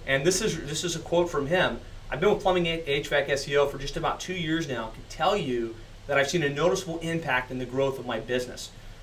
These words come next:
Since starting with them, my revenue's doubled from four hundred fifty thousand to one point one million,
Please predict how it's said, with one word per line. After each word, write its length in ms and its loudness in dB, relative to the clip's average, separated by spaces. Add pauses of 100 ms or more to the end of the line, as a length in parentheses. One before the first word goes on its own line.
(200)
Since 200 2
starting 280 4
with 140 4
them, 360 2
my 120 -2
revenue's 480 2
doubled 520 4
from 140 -10
four 200 -6
hundred 140 0
fifty 220 -8
thousand 400 0
to 60 -4
one 240 -4
point 200 -8
one 260 -4
million, 440 -2